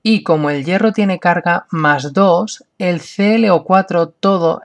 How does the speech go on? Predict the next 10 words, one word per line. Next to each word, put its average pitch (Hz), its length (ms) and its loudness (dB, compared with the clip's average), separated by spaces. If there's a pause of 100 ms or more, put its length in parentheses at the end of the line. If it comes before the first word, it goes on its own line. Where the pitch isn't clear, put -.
entre 156 400 -4
paréntesis 165 1040 -4 (1500)
tendrá 180 560 0 (260)
aquí 165 520 -4 (100)
el 160 220 -2
dos. 127 480 -4 (420)
Recordad 156 540 0
que 180 100 -4
se 165 140 -6
cruzaban, 147 600 -2